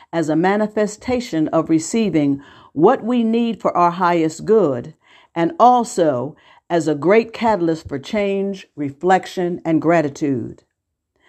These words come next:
The act of allowing the good to come in leaves us open to future possibilities and adventures. I urge you to do whatever makes your heart sing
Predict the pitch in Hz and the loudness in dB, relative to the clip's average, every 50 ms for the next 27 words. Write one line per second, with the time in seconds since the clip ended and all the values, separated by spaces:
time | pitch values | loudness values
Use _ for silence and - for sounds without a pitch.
0 | _ - - - - - - - - _ 175 185 - - - 262 294 302 294 - | _ -20 -20 -20 -20 -20 -20 -20 -2 _ 4 4 6 6 6 6 6 4 2 0
1 | - 220 185 196 190 208 214 220 220 220 214 202 190 165 175 156 151 214 240 226 | 0 2 4 4 2 4 2 2 2 0 0 -2 -2 -2 -2 -2 0 2 4 4
2 | 208 180 175 175 - 190 170 - 226 214 185 180 202 226 220 185 160 151 147 - | 4 4 2 -2 -4 -6 -6 -4 -2 -2 -2 -2 -2 -2 -2 -2 -2 -2 -4 -4
3 | - 165 185 214 220 208 185 170 196 190 185 - - 214 233 233 233 175 160 156 | -2 0 2 2 2 0 0 0 0 0 0 0 0 0 0 0 0 -2 -4 -2
4 | - 160 151 - - 214 202 - 196 185 - 190 175 160 - 147 131 135 208 226 | -4 -6 -6 -4 -8 -10 -6 -6 -6 -6 -4 -4 -6 -4 -6 -8 -6 -4 -2 0
5 | 254 262 254 - 262 254 254 247 247 247 - - - - - - - - 196 208 | 0 0 0 0 -2 -2 -2 -2 -4 -6 -10 -14 -18 -20 -20 -12 -4 0 2 2
6 | 196 190 175 - - 147 123 120 151 170 - 156 - - 110 120 117 - - - | 4 2 2 0 -2 -4 -4 -2 -2 0 0 -2 -4 -6 -10 -12 -12 -14 -18 -20
7 | - - _ _ _ _ _ _ _ _ _ _ _ _ _ _ _ _ _ _ | -20 -20 _ _ _ _ _ _ _ _ _ _ _ _ _ _ _ _ _ _
8 | _ _ _ _ _ _ - - - - - - - _ - 220 233 - - 247 | _ _ _ _ _ _ -20 -20 -20 -20 -20 -20 -2 _ 4 4 4 4 4 4
9 | 254 262 247 233 214 170 160 185 180 - 185 175 151 180 202 185 180 170 - 196 | 6 6 6 4 2 0 -4 -8 -8 -8 -8 -8 -6 -6 -4 -2 -2 -2 0 0
10 | 202 190 202 190 196 190 185 180 - 208 202 202 190 202 208 202 202 190 - - | 0 0 0 0 -2 -2 -4 -2 0 2 2 2 2 2 2 2 2 0 -4 -4
11 | - 254 240 202 151 120 95 131 151 | -2 0 0 2 0 -2 -4 -10 -14